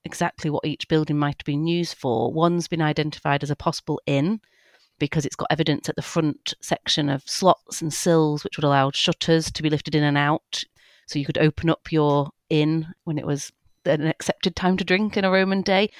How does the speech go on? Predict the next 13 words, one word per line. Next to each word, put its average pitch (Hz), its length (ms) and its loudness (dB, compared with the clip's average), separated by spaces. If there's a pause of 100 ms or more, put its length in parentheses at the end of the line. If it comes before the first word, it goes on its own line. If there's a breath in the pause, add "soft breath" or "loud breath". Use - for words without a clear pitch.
(160 loud breath)
Um, 156 180 0
they're 156 220 4
the 156 80 -2
things 170 240 -2
often 160 340 0
you 156 200 0
see 160 260 0
in 151 120 2
Pompeii 156 480 0
with 139 120 0
those 143 240 0 (140)
street-facing 143 1120 -2 (140)
buildings. 131 680 2